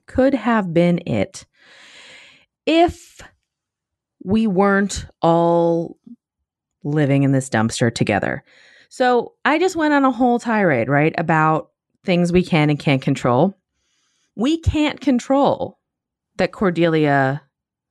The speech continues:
was a letdown. We can't. It's fine. We can and have, if you go to Twitter or Tumblr or wherever, um, if you go to these places and you see that people have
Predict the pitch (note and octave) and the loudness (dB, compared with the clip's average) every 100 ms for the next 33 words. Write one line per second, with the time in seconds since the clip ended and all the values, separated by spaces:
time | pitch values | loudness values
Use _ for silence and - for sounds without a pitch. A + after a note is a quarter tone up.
0 | - D#3 D3+ B2+ C3 B2+ G#2 - - _ | -4 0 0 0 0 -2 -4 -6 -12 _
1 | _ - C#4+ F4+ C4 - - _ _ _ | _ -8 -4 -2 -4 -4 -14 _ _ _
2 | _ - E3 - C#3+ - - - - _ | _ -6 -6 -2 -2 -2 -6 -18 -18 _
3 | _ _ _ _ _ _ - - - - | _ _ _ _ _ _ -20 -20 -18 -20
4 | - - - - A3+ B3 - D4 D#4 A3 | -20 -20 -16 0 2 2 0 -2 0 0
5 | F3 F#3+ - G#3 G#3 - - D4+ E4 F3+ | 0 -2 -2 -2 -2 -4 -4 0 2 2
6 | E3+ G3+ B3 - _ _ _ _ - G3 | 0 -2 -10 -16 _ _ _ _ -4 -2
7 | G3+ F#3 F#3 F#3 G3 - E3 D3+ F#3+ A3+ | 0 0 0 0 -4 -2 0 2 2 -2
8 | _ _ - F3+ - D#3 D3 C3+ D#3+ F3+ | _ _ 0 0 0 -2 0 2 0 0
9 | C#3 D3+ D#3+ E3 D3+ B2 D#3 - - - | -2 0 2 2 2 2 0 -2 -12 -20
10 | - - - - F3+ F3 F#3 A#3 G#3+ C4+ | -20 -20 -12 -2 0 0 -2 -4 0 2
11 | C#4+ C#4+ - F#3 E3+ D#3+ C#3+ C#3+ D3+ E3+ | 2 -2 -4 0 0 0 -2 0 0 0
12 | E3 F3+ - D4 D4 F3+ F3+ F3+ A3+ B3 | 2 0 -2 -2 2 2 0 -2 -2 -2
13 | - A3 F#3 F3+ | 0 0 0 -4